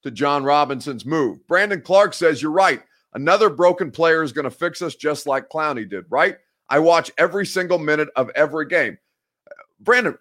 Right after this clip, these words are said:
what the hell are you talking about? This is not the same situation as Jadeveon Clowney. This is nowhere close. Bud Dupree, eh, he has an A C L. Jadeveon Clowney has a history of knee issues, and last year it was impos-, I mean, it wasn't impossible,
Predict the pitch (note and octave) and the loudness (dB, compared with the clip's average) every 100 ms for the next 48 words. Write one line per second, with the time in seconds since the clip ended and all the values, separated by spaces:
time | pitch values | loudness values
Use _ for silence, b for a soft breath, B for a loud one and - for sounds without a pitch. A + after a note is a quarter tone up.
0 | - A#3 D#4+ - B3+ B3+ A#3 - A#3 G3+ | -4 -4 -4 -4 2 2 0 -6 -2 0
1 | A3+ G3 C3+ G#2+ - _ _ _ _ _ | 2 -2 -2 -4 -6 _ _ _ _ _
2 | _ _ _ _ _ - G#3 A#3+ F#3 G3 | _ _ _ _ _ -6 -4 -4 -6 0
3 | A3 A#3 A3+ - G#3+ G#3 A3+ A3 A3 G3+ | 0 0 -6 -4 -2 -4 -8 -4 2 2
4 | G#3+ G3 G3+ E3 F3+ G#3 F#3 F#3+ F3+ - | 2 -4 -10 -10 -4 -2 0 -2 -2 -2
5 | G3 G#3+ F3+ - _ _ _ _ _ _ | -2 -2 -4 -10 _ _ _ _ _ _
6 | _ E3+ F#3+ G#3+ D#3 F#3 A3+ A#3 A3+ - | _ -6 -4 -4 0 2 4 4 2 -2
7 | G3+ A#3 F3 - C#3+ G3 G#3+ F#3+ - B3 | 0 0 0 -2 0 0 0 -8 -4 -4
8 | A#3+ F#3 E3 E3 D#3+ G#3+ G#3+ G#3+ G#3+ - | -4 -8 -10 -10 -8 -4 -2 -2 -6 -4
9 | A3 G#3+ A3 G#3 A#3 C#3+ B2+ F#3+ A3+ G#3+ | -4 -4 -4 0 2 0 -4 -4 -2 -2
10 | - G3+ G#3 F3+ E3+ D#3 B3+ - B3+ F#3+ | -2 -2 0 -2 -4 -2 -2 -2 -4 -4
11 | A3 C4+ G3 - F3+ E3+ _ b b F3 | -2 -2 -2 -4 -10 -12 _ b b -2
12 | F#3 F#3+ G3+ G#3+ G#3 G#3+ G3 F#3+ F#3 F3+ | 2 4 2 0 -4 -4 -2 -2 0 -2
13 | - F3 G3 F#3+ B2+ A#2+ A2+ A2 F2+ F3+ | -2 0 0 0 -8 -6 -6 -8 -4 0
14 | F3 A#2 G#2+ G#2+ | 0 -2 -8 -8